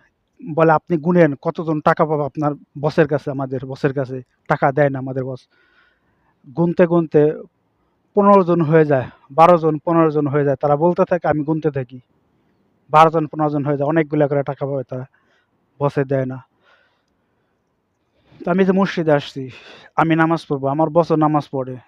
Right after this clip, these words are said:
জানি না তার নামাজ আল্লাহ কীভাবে কবুল করে, আমার নামাজ কীভাবে কবুল করে। আজকে অনেক কষ্ট লাগতেছে। আজ তেরো বছর প্রবাসে আছি, আজকে বউরে এক হাজার টাকা দিতে পারলাম না।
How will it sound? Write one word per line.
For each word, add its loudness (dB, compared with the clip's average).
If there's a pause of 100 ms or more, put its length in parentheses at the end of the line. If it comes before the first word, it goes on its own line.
(260)
জানি 0
না 2
তার 0
নামাজ 0
আল্লাহ 2
কীভাবে -2
কবুল 0
করে, -2
আমার -4
নামাজ -4
কীভাবে -4
কবুল -8
করে। -12 (1300)
আজকে -6
অনেক -2
কষ্ট -4
লাগতেছে। -4 (720)
আজ -8 (100)
তেরো 4
বছর -2
প্রবাসে -4
আছি, -6 (260)
আজকে -6
বউরে 0
এক 0
হাজার -2
টাকা -2
দিতে -4
পারলাম -2
না। -10